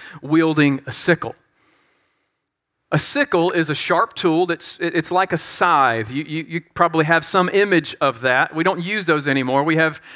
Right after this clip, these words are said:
tractors and lawnmowers, but when you needed to cut grain back in the day, you would use this kind of a tool. It was a,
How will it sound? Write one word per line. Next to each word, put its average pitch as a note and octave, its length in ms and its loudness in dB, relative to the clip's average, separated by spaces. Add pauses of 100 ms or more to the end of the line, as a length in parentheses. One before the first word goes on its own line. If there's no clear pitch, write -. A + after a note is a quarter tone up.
(140)
tractors E3+ 540 0
and D3+ 100 4
lawnmowers, D#3 760 2
but E3 200 0 (240)
when F#3 180 0
you G#3 140 -4
needed A#3 300 0
to G3+ 60 0
cut A3 320 -2
grain A3+ 360 0
back F3+ 240 0
in F#3 80 0
the F3 80 2
day, F#3 280 2
you E3+ 180 -4
would F#3 140 0
use E3+ 480 0
this E3+ 360 -2
kind D3+ 260 2
of F3+ 80 0
a F#3+ 40 2
tool. G3+ 440 2
It D#3+ 100 -2
was D#3 140 0
a, D3 140 0